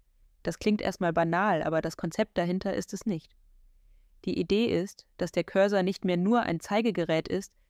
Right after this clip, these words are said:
sondern den visuellen und semantischen Kontext rund um ihn herum automatisch versteht. Man sagt einfach, "Fasse das zusammen"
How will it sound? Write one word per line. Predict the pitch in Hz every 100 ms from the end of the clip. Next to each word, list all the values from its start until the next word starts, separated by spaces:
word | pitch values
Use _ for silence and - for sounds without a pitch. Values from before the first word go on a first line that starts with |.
| _ -
sondern | 175 175 170
den | 170 165
visuellen | 185 190 185 185 214 214
und | 165
semantischen | 165 165 180 220 233 202
Kontext | 196 190 202 202 - -
rund | 208 220
um | 196
ihn | - 180
herum | 170 170 180 - -
automatisch | 208 262 247 170 160 170 170
versteht. | - 165 - 165 - - _ _ - - - - - -
Man | 170
sagt | 180 -
einfach, | - 180 185 - _ _ _ _
"Fasse | - 247 240
das | 214 -
zusammen" | - 196 226 185